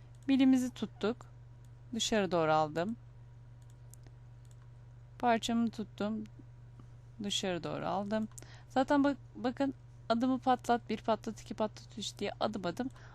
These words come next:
atıyor burada. Şu parçam dedim. Olmadı.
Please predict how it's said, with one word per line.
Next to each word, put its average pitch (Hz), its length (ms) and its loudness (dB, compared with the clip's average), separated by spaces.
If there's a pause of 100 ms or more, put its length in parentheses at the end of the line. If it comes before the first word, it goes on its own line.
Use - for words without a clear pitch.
(160)
atıyor 202 400 0
burada. 208 420 2 (1040)
Şu - 160 -6
parçam 196 560 4
dedim. 226 360 2 (2250)
Olmadı. 190 640 -2